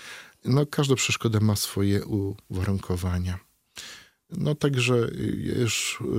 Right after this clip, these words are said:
mówię, że czasami w świadomości wielu osób jest fakt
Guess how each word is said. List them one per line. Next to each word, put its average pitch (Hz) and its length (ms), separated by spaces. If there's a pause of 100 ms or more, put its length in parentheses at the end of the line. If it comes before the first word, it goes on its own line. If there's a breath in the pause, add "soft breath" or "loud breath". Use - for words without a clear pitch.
(120)
mówię, 113 480
że 107 120
czasami 107 540 (760)
w - 60
świadomości 104 760
wielu 101 320
osób 104 340
jest - 280 (680 loud breath)
fakt 104 360